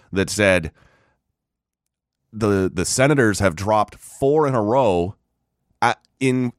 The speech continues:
in, in which they had leads in every game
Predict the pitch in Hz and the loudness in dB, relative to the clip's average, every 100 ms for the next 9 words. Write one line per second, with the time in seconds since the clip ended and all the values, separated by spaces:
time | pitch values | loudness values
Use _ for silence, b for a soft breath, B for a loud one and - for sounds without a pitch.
0 | _ - 156 185 185 - _ _ _ - | _ -2 0 0 -4 -10 _ _ _ -2
1 | 190 202 170 196 - - - _ - 147 | 0 0 -2 -4 -6 -10 -14 _ -2 -2
2 | 135 165 175 165 135 175 156 101 82 - | 0 0 0 2 2 2 2 -2 -6 -10
3 | - 139 135 156 151 156 147 151 147 131 | -2 -2 0 -2 0 0 2 2 2 2